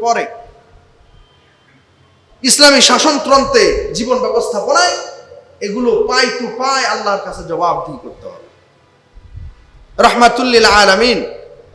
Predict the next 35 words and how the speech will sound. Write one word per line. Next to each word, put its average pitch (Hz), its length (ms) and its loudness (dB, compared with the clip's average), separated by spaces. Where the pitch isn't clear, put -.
শুধু 262 240 -2
তাই 294 220 4
না, 247 140 4
হযরত 233 320 2
ওমরের 226 420 0
জীবনী 220 380 -4
পড়লে 190 200 0
আরো 190 220 4
বোঝা 196 220 -2
যায়। 147 240 -2
হযরত 226 300 2
ওমর 233 280 0
রাতের 233 260 0
বেলা 240 180 2
চলতেছেন, 254 600 0
হঠাৎ 285 420 4
করে 262 140 0
তিনি 233 420 -4
শুনতে 254 360 0
পাইলেন 226 380 2
মহিলাদের 202 580 0
কান্নার 185 300 2
আওয়াজ। 139 240 0
তিনি 262 160 -2
চিন্তা 254 280 -4
করতেন 220 340 -4
কোনো 208 560 -6
মহিলাদের 226 420 2
প্রতি 196 260 -2
জুলুম, 233 360 -2
নির্যাতন 220 440 -4
বা 185 120 -2
ধর্ষণ 202 340 -2
হচ্ছে 196 360 -10
কিনা। 135 260 -12